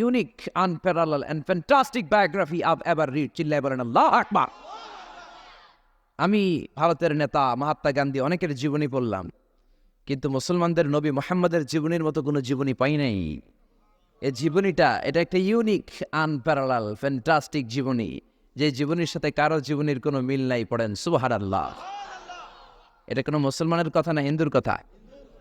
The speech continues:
এটা হিন্দুর কথা। আসেন এবার বৌদ্ধ ধর্মে ঢুকি। বৌদ্ধদের বর্তমান বিশ্বের সবচেয়ে বড় ধর্মীয় নেতার নাম দালাই লামা,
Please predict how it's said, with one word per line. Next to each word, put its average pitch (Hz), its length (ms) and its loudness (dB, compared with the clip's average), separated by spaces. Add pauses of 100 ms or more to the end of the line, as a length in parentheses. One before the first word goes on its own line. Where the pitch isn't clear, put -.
(500)
এটা - 140 0
হিন্দুর 127 340 2
কথা। - 260 -6 (840)
আসেন 160 200 -2
এবার 160 180 2
বৌদ্ধ 151 340 2
ধর্মে 139 340 0
ঢুকি। 113 420 -8 (720)
বৌদ্ধদের 170 460 2
বর্তমান 165 400 0
বিশ্বের 165 240 -4
সবচেয়ে 165 340 -2
বড় 160 100 2
ধর্মীয় 151 400 -2
নেতার 143 240 0
নাম 143 240 0
দালাই 123 380 2
লামা, 117 380 0